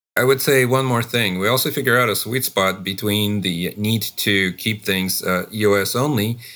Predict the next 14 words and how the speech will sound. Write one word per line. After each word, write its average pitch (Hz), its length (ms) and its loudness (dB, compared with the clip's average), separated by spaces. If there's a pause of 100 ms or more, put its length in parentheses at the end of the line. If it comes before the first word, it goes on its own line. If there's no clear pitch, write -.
(180)
and 101 220 0
the 107 60 4
need 104 180 0
to 101 100 0
work 95 200 2
with 87 100 -4
nato 92 240 0
partners. 127 560 -2
For 95 160 0
example, 101 560 0 (320)
everything 120 380 2
we 131 100 4
do 110 160 2
is 107 340 0